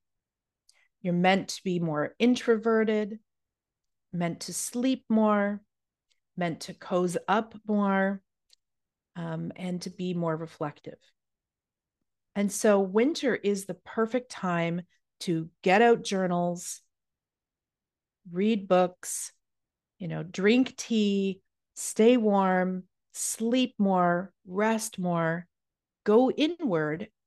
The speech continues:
and actually notice as you go inward, start daydreaming and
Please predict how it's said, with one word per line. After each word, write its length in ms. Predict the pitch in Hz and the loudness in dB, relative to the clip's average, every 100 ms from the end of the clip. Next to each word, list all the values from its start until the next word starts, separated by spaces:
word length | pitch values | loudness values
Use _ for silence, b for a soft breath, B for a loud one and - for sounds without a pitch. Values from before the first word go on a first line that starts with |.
| - | -6
and 120 | 202 | -4
actually 380 | 220 - 254 220 | -4 -6 -4 0
notice 760 | 208 247 294 214 185 - - - _ _ _ - | 2 2 2 2 0 -4 -12 -16 _ _ _ -8
as 340 | 208 262 254 | -2 0 0
you 80 | 233 | 0
go 240 | 208 185 196 | 0 2 4
inward, 500 | 214 175 151 156 160 _ _ _ _ _ _ _ _ | 2 2 -2 -4 -8 _ _ _ _ _ _ _ _
start 440 | - - 240 269 269 _ _ _ _ _ - - | -12 -4 2 2 2 _ _ _ _ _ -18 0
daydreaming 880 | 220 240 214 220 208 202 196 190 190 _ _ _ _ _ _ _ _ _ _ _ | 2 4 4 4 4 2 0 -4 -6 _ _ _ _ _ _ _ _ _ _ _
and 420 | 196 180 175 170 | -6 -4 -2 -4